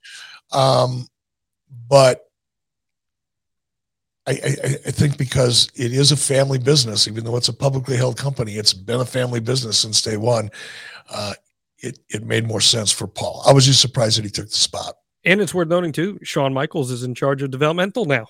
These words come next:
Speaker 2: which is a pretty significant one in and of itself, given his track record.
Speaker 1: Yeah, that's it. Yeah, but I mean, Paul, look, Paul and, and, and Shawn have been friends forever. Shawn Michaels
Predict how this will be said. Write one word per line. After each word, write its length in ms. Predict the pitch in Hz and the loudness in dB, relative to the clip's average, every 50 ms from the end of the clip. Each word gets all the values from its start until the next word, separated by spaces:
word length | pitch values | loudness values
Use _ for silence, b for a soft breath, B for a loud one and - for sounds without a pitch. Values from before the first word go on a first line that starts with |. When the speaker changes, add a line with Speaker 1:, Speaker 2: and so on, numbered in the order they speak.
| _ _ - | _ _ -8
Speaker 2:
which 160 | 165 139 151 | -6 -4 -2
is 100 | 147 127 | -2 -2
a 40 | 139 | -2
pretty 220 | - 160 139 127 | -2 -2 -4 -2
significant 520 | - - 151 127 131 120 - 143 139 127 123 | -2 -4 -4 -2 -2 -4 -2 -4 -4 -2 -2
one 280 | 123 123 127 127 113 110 - | -2 -2 -2 -4 -6 -8 -6
in 100 | - 143 | -4 -2
and 100 | 143 143 | 0 0
of 100 | 147 147 | 0 0
itself, 520 | 160 160 - - 170 190 233 214 - - - 160 151 131 | -2 -2 -2 0 0 0 0 -2 -8 -14 -20 -20 -10 -6
given 480 | 147 139 123 131 135 139 135 135 123 _ _ _ _ _ _ _ _ _ _ _ _ | -4 -2 -2 -2 -2 -2 -4 -6 -8 _ _ _ _ _ _ _ _ _ _ _ _
his 240 | - - 165 170 - | -2 0 0 0 0
track 280 | - - 165 147 - - | 0 0 0 0 0 0
record. 240 | 170 - - 349 | 0 0 2 2
Speaker 1:
Yeah, 60 | 339 320 | 4 6
that's 200 | 311 302 - - | 6 6 6 6
it. 280 | 269 226 - - _ _ _ _ | 2 2 -2 -8 _ _ _ _
Yeah, 520 | - 311 330 311 - - 190 - - 175 | -2 2 4 6 6 8 8 8 6 6
but 180 | - - - 160 | 4 2 2 2
I 60 | 156 | 0
mean, 180 | 165 165 151 143 | 0 -2 -4 -6
Paul, 420 | - - 180 185 180 - - - B B B | 0 6 8 10 10 10 8 6 B B B
look, 300 | B - - - - - - _ _ _ _ _ _ _ _ _ _ _ _ _ _ _ _ | B 4 4 4 4 -2 -20 _ _ _ _ _ _ _ _ _ _ _ _ _ _ _ _
Paul 300 | - - 165 170 170 170 160 | 0 4 4 6 6 6 4
and, 140 | 156 156 151 | 2 -2 -6
and, 500 | - - 139 139 135 131 127 127 123 - _ _ | -4 -4 -2 -2 -2 -2 -4 -8 -12 -14 _ _
and 240 | - 127 123 117 117 | -6 -4 -4 -2 0
Shawn 260 | 117 - 147 131 127 | 0 2 4 4 2
have 80 | 123 113 | 2 0
been 140 | 113 110 110 | -4 -6 -6
friends 440 | - - 127 120 120 120 113 117 - - | -4 -2 -2 -2 -2 -2 -4 -4 -6 -6
forever. 680 | - - - 117 107 - - - - - - - - - b b b b b b b b | -10 -8 -6 -6 -6 -8 -8 -10 -10 -12 -12 -16 -18 -20 b b b b b b b b
Shawn 320 | - - 156 156 160 165 | -2 2 4 4 4 6
Michaels 680 | 156 156 151 151 147 - 147 139 135 139 131 - - | 4 4 4 2 2 2 2 2 2 2 2 0 -2